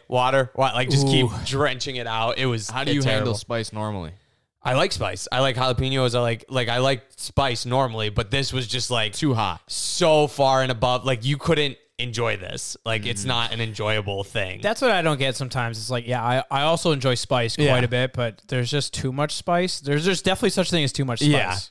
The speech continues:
Speaker 1: It's,
Speaker 2: just like,
Speaker 1: it,
Speaker 2: why?
Speaker 1: it really wasn't enjoy-, like, I was
Speaker 2: Sucks.
Speaker 1: trying to eat my regular food 'cause,
Speaker 2: Yeah, it
Speaker 1: again, it was just a
Speaker 2: burns.
Speaker 1: side, and I'm just like,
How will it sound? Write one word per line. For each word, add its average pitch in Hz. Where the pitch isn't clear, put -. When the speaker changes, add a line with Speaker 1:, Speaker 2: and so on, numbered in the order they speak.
Speaker 1:
It's, 131
Speaker 2:
just 160
like, 175
Speaker 1:
it, 127
Speaker 2:
why? 123
Speaker 1:
it 147
really 147
wasn't 135
enjoy-, 131
like, 143
I 143
was 156
Speaker 2:
Sucks. 127
Speaker 1:
trying 151
to 131
eat 135
my 123
regular 131
food 113
'cause, 123
Speaker 2:
Yeah, 131
it -
Speaker 1:
again, 123
it 143
was 139
just 131
a 120
Speaker 2:
burns. 113
Speaker 1:
side, 131
and 127
I'm 127
just 131
like, 123